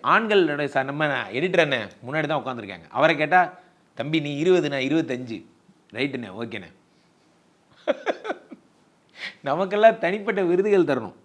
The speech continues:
அப்படியே ஜாலியா எடுத்துட்டு போனோம். So, மேஷராசிக்காரர்களுக்கெல்லாம் மே மாதம் சுக்கிரன் உச்சமாகும் பொழுது காதல் அதிகமாகிறது. அந்த காதலால் இல்லற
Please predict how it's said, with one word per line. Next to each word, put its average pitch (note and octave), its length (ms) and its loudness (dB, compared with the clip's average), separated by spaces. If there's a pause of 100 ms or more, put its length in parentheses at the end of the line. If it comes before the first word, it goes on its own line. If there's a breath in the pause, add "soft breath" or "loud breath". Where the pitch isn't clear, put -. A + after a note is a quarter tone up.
(580 soft breath)
அப்படியே A#3+ 280 6 (360)
ஜாலியா C4+ 260 12
எடுத்துட்டு G#3+ 260 8
போனோம். E3 180 0 (120)
So, G3 80 4 (100)
மேஷராசிக்காரர்களுக்கெல்லாம் E3+ 1200 2
மே D#3 80 0 (100)
மாதம் C#3 320 6
சுக்கிரன் G3 380 6
உச்சமாகும் D#3+ 480 2
பொழுது C3+ 180 0 (380 loud breath)
காதல் A3 380 10
அதிகமாகிறது. D3+ 520 4
அந்த C3+ 180 -2
காதலால் A#3 380 6 (100)
இல்லற C4+ 260 2